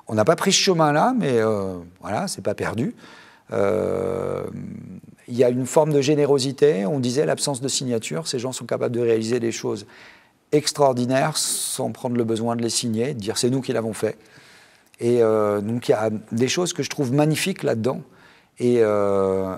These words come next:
et qui vraiment, euh, mettent du baume au cœur. Et, et, et si on,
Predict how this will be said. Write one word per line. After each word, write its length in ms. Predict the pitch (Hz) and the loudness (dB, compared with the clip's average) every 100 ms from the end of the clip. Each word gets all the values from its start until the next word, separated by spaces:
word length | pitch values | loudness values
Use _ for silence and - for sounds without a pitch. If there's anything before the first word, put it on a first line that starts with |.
| - | -8
et 100 | 107 | -6
qui 140 | 131 | -4
vraiment, 540 | 117 147 151 165 151 | 2 2 2 0 2
euh, 380 | 123 113 107 104 98 - | 2 2 2 0 -4 -10
mettent 280 | 110 127 120 | -6 -4 -4
du 120 | 120 | -4
baume 220 | 127 156 | 2 4
au 100 | 151 | 4
cœur. 420 | 147 156 165 156 143 | 2 0 2 2 2
Et, 300 | 120 110 107 - - _ - | 0 0 -4 -16 -20 _ -2
et, 580 | 123 123 117 113 120 110 | 0 2 0 -2 0 0
et 60 | 104 104 - - _ _ _ _ _ _ | 0 -6 -8 -14 _ _ _ _ _ _
si 480 | - - - 196 190 | -4 -2 0 2 2
on, 680 | 170 151 139 131 123 120 | 2 2 0 0 -2 -4